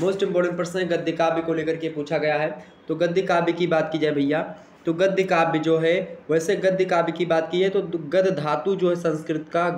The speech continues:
गद धातु, गद धातु से बना है क्या? धा-, जो है, और गत धातु में आप देखेंगे यत प्रत्यय लगा दीजिए। गत धातु में अगर हम यत प्रत्यय लगा देंगे तो ये क्या बनता है? तभी ना गद्य बनता है ना।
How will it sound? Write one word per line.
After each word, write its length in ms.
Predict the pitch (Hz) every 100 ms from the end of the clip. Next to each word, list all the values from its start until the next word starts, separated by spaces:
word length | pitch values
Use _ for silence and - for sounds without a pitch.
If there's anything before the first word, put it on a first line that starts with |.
| 165
गद 220 | 170 160
धातु, 380 | 139 135 123 107 104 - - - - 139
गद 260 | 190 190 156
धातु 360 | 156 151 190
से 140 | 185 185
बना 300 | 156 165 175
है 120 | 175
क्या? 460 | 180 170 196 - - - 123
धा-, 280 | 160 156
जो 220 | 156 160 160
है, 360 | 170 190 - - - 147
और 280 | 156 175 165
गत 200 | 180 175
धातु 640 | 160 160 151 190 202 208
में 220 | 165 175
आप 180 | 175 170
देखेंगे 380 | 165 170 185 190
यत 280 | 165 185 185
प्रत्यय 380 | 175 165 - 175
लगा 220 | 151 135
दीजिए। 460 | 123 113 113 113 110 - - - 127
गत 220 | 165 190
धातु 420 | 170 156 151 156
में 240 | 151 160 180
अगर 280 | 165 185
हम 160 | 185 180
यत 220 | 170 185
प्रत्यय 380 | - 165 - 185
लगा 240 | 185 156 147
देंगे 460 | 143 139 165 202 - - - -
तो 380 | 196 214 214 170
ये 140 | 185
क्या 200 | 185 202
बनता 320 | 190 175 147
है? 300 | 117 110 110
तभी 240 | 175 170 208
ना 140 | 202
गद्य 440 | 190 185 185 175
बनता 320 | 151 151 147 151
है 180 | 156
ना। 260 | 180 160 -